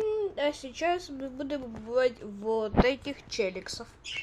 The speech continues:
Е, для вас пройде пару секунд, а для мене може даже одна й минута.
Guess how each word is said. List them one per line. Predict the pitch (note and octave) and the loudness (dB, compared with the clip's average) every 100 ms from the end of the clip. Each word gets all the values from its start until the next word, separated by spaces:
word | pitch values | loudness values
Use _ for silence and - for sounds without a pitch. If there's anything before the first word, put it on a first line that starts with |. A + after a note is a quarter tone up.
| - - - - - - - - - - | -10 -20 -20 -20 -20 -20 -20 -20 -20 -10
Е, | G#3+ A3+ A3+ | -2 2 2
для | A#3+ E4 | 4 6
вас | F#4 F4+ | 6 4
пройде | - D4+ D#4 D4 D4 A#3 A3+ A#3 A3+ A3 A3 A3 G3+ - | -4 0 6 6 4 2 4 6 4 2 2 2 2 2
пару | B3+ B3+ A3+ G3 | 4 4 4 -2
секунд, | - A3+ A3 - F4 G4 F#4+ - | -4 -6 -8 -4 2 2 2 0
а | A#3+ | 0
для | G#3+ A#3 A3 | 0 0 0
мене | A3 C#4 F#4 F#4+ E4+ D#4+ D4+ D4 | 0 0 2 0 -2 -2 0 0
може | C#4+ C4+ C#4 D4 C#4 C#4+ - B3+ B3+ | 0 2 2 2 0 -4 -4 -2 -2
даже | A3+ A3+ A#3+ A#3+ A3 A3 | -2 0 0 0 -2 -2
одна | G#3+ G3+ G3+ G#3+ A#3 B3 | -2 -2 -6 -4 -2 -2
й | A#3+ | -4
минута. | A3+ A3 G#3 F3+ D3 - - - D#3+ | -4 -4 -6 -8 -12 -16 -14 -12 -12